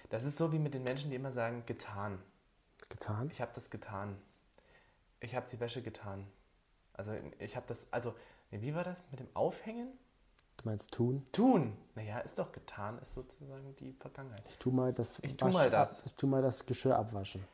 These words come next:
Speaker 1: Das macht jetzt nicht, also es ist jetzt nicht unbedingt, äh, irgendwie dumm oder
Speaker 2: Mhm.
Speaker 1: so,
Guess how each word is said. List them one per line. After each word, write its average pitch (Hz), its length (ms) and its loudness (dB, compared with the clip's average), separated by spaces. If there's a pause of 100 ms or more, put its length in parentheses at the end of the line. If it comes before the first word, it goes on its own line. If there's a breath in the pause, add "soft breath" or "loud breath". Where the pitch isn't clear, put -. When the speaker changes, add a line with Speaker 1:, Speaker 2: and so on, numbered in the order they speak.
(320 soft breath)
Speaker 1:
Das 131 160 0
macht 185 240 8
jetzt 190 140 -2
nicht, 202 140 2 (100)
also 143 160 4
es 151 60 0
ist 175 60 2
jetzt 190 120 4
nicht 185 180 0
unbedingt, 135 540 -4
äh, 113 220 -8
irgendwie 113 540 -4 (120)
dumm 196 300 2 (380)
oder 101 140 0
Speaker 2:
Mhm. 98 40 -2
Speaker 1:
so, 190 300 -4